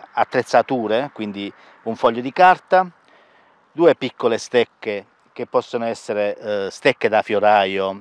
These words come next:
oppure stecche da, da barbecue, un po' di scotch, del filo che si deve realizzare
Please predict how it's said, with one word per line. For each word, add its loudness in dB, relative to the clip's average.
oppure -6
stecche -6
da, -2
da -6
barbecue, -4
un 2
po' 8
di 4
scotch, 0
del 4
filo 4
che -4
si -10
deve 2
realizzare 2